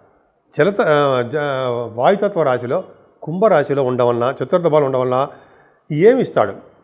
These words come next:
బహుభూషణ సమృద్ధి,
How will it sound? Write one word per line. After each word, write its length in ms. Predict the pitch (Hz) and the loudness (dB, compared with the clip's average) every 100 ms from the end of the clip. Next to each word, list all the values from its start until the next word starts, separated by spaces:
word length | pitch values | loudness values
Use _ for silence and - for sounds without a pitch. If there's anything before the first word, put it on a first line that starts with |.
| _ - | _ -16
బహుభూషణ 1300 | 123 151 165 220 - - - _ _ _ 131 190 202 226 | 0 2 2 0 -4 -14 -18 _ _ _ 2 4 4 2
సమృద్ధి, 920 | 156 147 143 117 107 127 120 104 | 2 2 0 0 -2 0 -2 -2